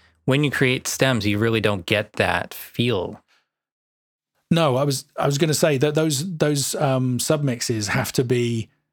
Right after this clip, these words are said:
Speaker 2: still have to be then go down to a stereo output. Um, and if that's where you have the, the bus compressor, then yes, the effect of pushing those drums up against the bus compressor and making the whole mix pump, potentially, um,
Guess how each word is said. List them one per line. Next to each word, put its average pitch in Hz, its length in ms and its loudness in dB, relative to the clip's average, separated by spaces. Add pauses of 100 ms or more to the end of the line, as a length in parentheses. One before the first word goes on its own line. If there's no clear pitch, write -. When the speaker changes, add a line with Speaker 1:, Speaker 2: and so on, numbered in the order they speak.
(380)
Speaker 2:
still 160 240 0
have 127 160 -2
to 135 100 -2
be 120 120 0
then 135 380 0
go 131 240 0
down 123 260 0
to 127 100 0
a 117 60 -2
stereo 120 600 -2
output. 139 580 -6 (420)
Um, 117 280 -2
and 135 120 0
if 120 140 -4
that's 147 320 0
where 123 100 0
you 117 140 -2
have 120 500 -2 (280)
the, 110 360 -2
the - 80 -10
bus - 200 0
compressor, 92 580 -6 (420)
then 123 160 2
yes, 135 360 -2 (320)
the 131 100 2
effect 147 340 -2
of 123 140 -2
pushing 135 340 0
those 113 220 -2
drums 120 420 -2
up 139 200 -2
against 120 260 -4
the 113 80 -4
bus 139 180 0
compressor 113 440 -4
and 110 100 -2
making 110 280 -2
the 110 80 -2
whole 123 200 0
mix 127 420 -4 (160)
pump, 113 360 -2 (360)
potentially, 110 640 -4 (520)
um, 120 340 0